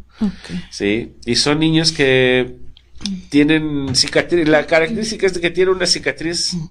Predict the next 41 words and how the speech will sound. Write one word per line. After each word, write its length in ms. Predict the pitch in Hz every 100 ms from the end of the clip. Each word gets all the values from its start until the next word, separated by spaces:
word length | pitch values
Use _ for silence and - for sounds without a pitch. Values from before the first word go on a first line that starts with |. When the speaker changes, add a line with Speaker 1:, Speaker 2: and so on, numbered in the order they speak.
| -
Speaker 2:
en 200 | 107 117
la 100 | 110
frente 520 | 110 123 131 135 196 - - - - - -
porque 460 | 135 151 151 156
no 200 | 151 143
pueden 280 | 143 139 147
sostener 640 | 143 120 - 120 113 120 120
sus 320 | - 113 113
manos, 480 | 107 87 80 - 92
entonces 340 | 90 104 101
se 140 | -
dan 200 | 110 113
Speaker 1:
Ujú. 80 | 110
Speaker 2:
con 120 | 120
la 80 | 107
frente 640 | - 104 101 - 117 113
en 160 | 98 -
todos 340 | 98 92 92
lados. 180 | 80 -
Speaker 1:
O 40 | -
sea, 120 | 214
es 60 |
común 240 | - 208 202
que 100 | 196
tengan 400 | - 180 175 170
cicatrizaciones. 500 | 180 175 - 156 170
Speaker 2:
Es 40 | -
común 280 | 165 156
que 80 | 151
tengan 340 | 127 131 135 131
una 140 | 135
cicatriz 560 | 131 - 113 - 120 113
aquí 200 | - 117
en 80 | 113
la 100 | 113
frente, 380 | 139 160 160
que 100 | -
tengan 240 | - 107 104
una, 160 | 101 101 _
una, 340 | 98 101 90 -
una, 460 | 98 98 87 87